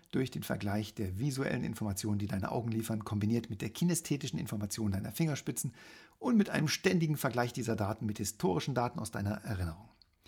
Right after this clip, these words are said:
Und wie geht nochmal Zugreifen? Und wann ist Zugreifen fest genug, damit die Tasse auf dem Weg zum Mund nicht herunterfällt? Wie weißt du, wann der Kaffee zu heiß oder gerade richtig temperiert ist, damit du dir nicht die Zunge verbrennst? Äh, Momente mal.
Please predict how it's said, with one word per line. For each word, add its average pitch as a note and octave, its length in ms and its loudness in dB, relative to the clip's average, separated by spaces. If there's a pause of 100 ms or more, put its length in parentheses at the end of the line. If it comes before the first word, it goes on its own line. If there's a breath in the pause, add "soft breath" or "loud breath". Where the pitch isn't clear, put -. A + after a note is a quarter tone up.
(360 soft breath)
Und G2 320 2
wie G#2+ 180 2
geht G#2+ 220 4
nochmal - 240 -6
Zugreifen? - 600 -4 (360 loud breath)
Und - 180 2
wann D3+ 160 4
ist - 220 0
Zugreifen C#3+ 440 4
fest D#3 260 4
genug, F#3+ 280 4
damit B2 220 2
die B2 80 -2
Tasse - 280 -2
auf - 120 -2
dem A2 160 0
Weg C3+ 160 0
zum B2 100 0
Mund A#2+ 180 2
nicht G2 120 -2
herunterfällt? A#2+ 600 -2 (540 loud breath)
Wie E3 420 6
weißt C3+ 300 6
du, B2+ 160 4 (400 loud breath)
wann B2 240 6
der G#2+ 140 2
Kaffee A2 240 2
zu G2+ 180 0
heiß D#3+ 220 2
oder A#2 160 2
gerade G#2 340 0
richtig - 240 -4
temperiert A2 400 0
ist, - 220 -4
damit G2 200 0
du G#2+ 60 2
dir G2+ 140 2
nicht A2 180 -6
die - 80 -4
Zunge F#3+ 260 2
verbrennst? - 480 -6 (360)
Äh, - 140 -4
Momente F#2+ 280 2
mal. F#2+ 200 -2